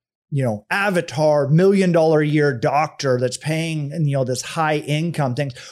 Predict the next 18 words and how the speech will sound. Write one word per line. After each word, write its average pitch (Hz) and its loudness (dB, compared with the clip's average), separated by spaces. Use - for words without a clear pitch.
what 156 2
are 311 -2
some 185 0
of 170 2
the 151 2
actual, 143 -2
like, 135 -2
tactics 135 -8
and 127 -6
strategies 135 -4
that 117 -2
they 160 4
may 165 4
be 143 -2
able 139 0
to 135 -8
use 135 0
to 165 4